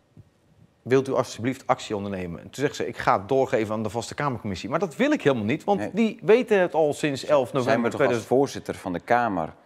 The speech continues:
Speaker 1: Ik heb het
Speaker 2: dat
Speaker 1: al
Speaker 2: serieus nemen dat de, dat de minister de Kamer voorliegt?
Speaker 1: Ik heb het haar al laten weten... Ik heb de Vaste Kamercommissie laten weten, "Jullie worden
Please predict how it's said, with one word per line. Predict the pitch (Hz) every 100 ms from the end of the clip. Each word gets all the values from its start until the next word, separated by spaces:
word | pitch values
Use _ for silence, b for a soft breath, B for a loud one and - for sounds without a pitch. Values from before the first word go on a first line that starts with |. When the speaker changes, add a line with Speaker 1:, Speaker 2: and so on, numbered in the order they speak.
| _
Speaker 1:
Ik | 190 214
heb | 220
het | 220 -
Speaker 2:
dat | 202
Speaker 1:
al | 208 196
Speaker 2:
serieus | 98 104 139 123
nemen | 98 90 90
dat | 95 101
de, | 95 90
dat | 95 -
de |
minister | 98 101 110 -
de | 82
Kamer | 127 147 113
voorliegt? | - 92 82 76 - - _ _
Speaker 1:
Ik | 185 -
heb | - 190
het | 180
haar | - 139 147
al | - 127
laten | 113 98 92 90
weten... | 85 98 147 - 220 247 b b b b b b
Ik | - 160
heb | 156 143 -
de | 107
Vaste | 165 170
Kamercommissie | 165 160 151 156 -
laten | 135 127
weten, | 127 127 -
"Jullie | 127 131 123 113
worden | 117 113 87